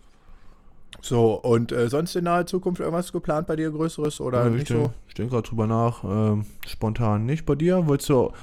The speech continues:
Speaker 2: wolltest du
Speaker 1: Nö,
Speaker 2: auf Hawaii
Speaker 1: auch
Speaker 2: mal
Speaker 1: nö.
Speaker 2: ansprechen? Wolltest du mal auf Hawaii ansprechen? Willst du, willst du mal was
Speaker 1: Nö.
Speaker 2: erzählen, was in Hawaii so geht?
Speaker 1: Nö.
Speaker 2: Okay.
Speaker 1: Nö. Das wird eine extra, eine extra Special Edition. Mach ich
Speaker 2: Okay.
Speaker 1: alleine mit mir im Podcast.
Speaker 2: Okay, dann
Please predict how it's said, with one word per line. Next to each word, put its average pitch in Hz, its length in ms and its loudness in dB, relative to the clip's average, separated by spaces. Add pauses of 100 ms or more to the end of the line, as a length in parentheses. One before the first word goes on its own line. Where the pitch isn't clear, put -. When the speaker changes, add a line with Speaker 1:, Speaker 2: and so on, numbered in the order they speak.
Speaker 2:
wolltest 160 160 2
du 220 60 12
Speaker 1:
Nö, - 100 12
Speaker 2:
auf - 20 4
Hawaii 160 300 10
Speaker 1:
auch 175 60 6
Speaker 2:
mal 147 80 8
Speaker 1:
nö. 117 40 8
Speaker 2:
ansprechen? 107 340 2
Wolltest 143 200 0
du - 20 0
mal 175 60 2
auf 175 160 0
Hawaii 175 220 0
ansprechen? 220 280 -2
Willst 190 180 0
du, 190 140 2 (400)
willst 180 160 -2
du 185 60 0
mal 180 140 6
was 175 100 2
Speaker 1:
Nö. 214 100 4
Speaker 2:
erzählen, 233 320 12 (180)
was 160 140 0
in 165 100 4
Hawaii 147 280 4
so 196 100 0
geht? 254 140 2
Speaker 1:
Nö. 226 220 10 (360)
Speaker 2:
Okay. 254 260 4
Speaker 1:
Nö. 240 140 6 (400)
Das 214 180 2
wird 226 140 6
eine 208 80 4
extra, 226 280 2
eine 185 320 -2
extra 214 220 -4
Special 220 360 0
Edition. 170 360 -2 (200)
Mach 165 80 4
ich 180 80 8
Speaker 2:
Okay. 175 60 8
Speaker 1:
alleine 185 280 4
mit 160 140 0 (120)
mir 175 340 -4
im 175 60 -2
Podcast. 156 520 -4 (160)
Speaker 2:
Okay, 113 800 0
dann 135 380 0